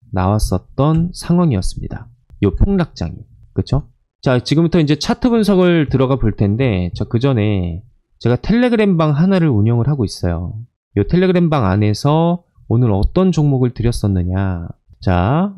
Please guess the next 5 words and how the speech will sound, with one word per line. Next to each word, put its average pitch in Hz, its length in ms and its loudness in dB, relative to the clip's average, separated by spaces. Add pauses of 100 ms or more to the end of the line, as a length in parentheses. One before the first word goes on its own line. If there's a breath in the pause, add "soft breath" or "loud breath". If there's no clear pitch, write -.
어제 127 560 0 (340)
에이치엘비 196 840 2
테라퓨틱스 226 1200 0 (400)
말씀을 120 420 0
드렸었습니다. 95 800 -4